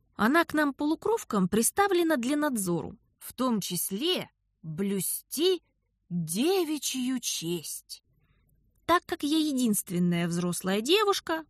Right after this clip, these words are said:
Маришка-то ещё слишком мала, то изо всех сил блюдут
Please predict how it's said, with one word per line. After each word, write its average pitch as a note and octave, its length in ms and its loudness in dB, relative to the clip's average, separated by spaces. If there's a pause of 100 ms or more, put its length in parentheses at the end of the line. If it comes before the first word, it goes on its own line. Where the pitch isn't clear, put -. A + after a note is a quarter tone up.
(120)
Маришка-то G4 520 -4
ещё F#3+ 220 -2
слишком G3+ 420 -2
мала, D4+ 320 0 (360)
то A3 120 6
изо G3 220 6
всех F#3 300 0
сил F4 340 4
блюдут G3 560 6